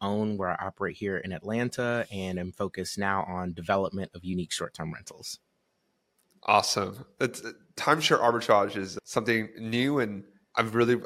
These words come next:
Speaker 2: curious about learning more about it. We'll ex-, definitely explore that topic in depth over the next thirty minutes and the new units that you're creating. Before we go there, I'd love to hear from you. Do you have a memorable short-term rental guest story that you'd like to share with the audience?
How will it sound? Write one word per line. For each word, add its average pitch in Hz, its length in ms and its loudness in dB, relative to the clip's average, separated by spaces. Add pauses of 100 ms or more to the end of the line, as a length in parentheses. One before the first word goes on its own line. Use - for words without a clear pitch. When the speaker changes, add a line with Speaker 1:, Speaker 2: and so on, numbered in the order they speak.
(160)
Speaker 2:
curious 104 460 2
about 95 240 2
learning 104 240 0
more 101 100 0
about 110 220 6
it. 120 120 -2
We'll 104 140 2
ex-, 101 160 -2
definitely 113 320 0
explore 101 280 2
that 95 200 -2
topic 92 440 2
in 123 140 -6
depth 113 360 2
over 104 220 2
the 101 60 4
next 101 260 0
thirty 101 180 4
minutes 98 340 0
and 95 340 2 (160)
the 110 60 -4
new 110 180 -2
units 104 280 0
that 95 120 2
you're 98 140 -2
creating. 101 560 4 (720)
Before 139 180 2
we 185 120 8
go 139 180 8
there, 104 320 2 (440)
I'd 123 120 6
love 139 220 6
to 120 440 4 (960)
hear 120 300 2
from 113 120 -6
you. 104 220 -2
Do 123 100 -2
you 139 60 2
have 175 100 4
a - 20 -2
memorable 110 680 4 (220)
short-term 98 420 0
rental 104 480 -2
guest 92 220 0
story 104 300 4
that 90 180 0
you'd - 120 -14
like - 180 -2
to - 60 -10
share - 180 -2
with 170 100 -10
the - 100 0
audience? - 420 -4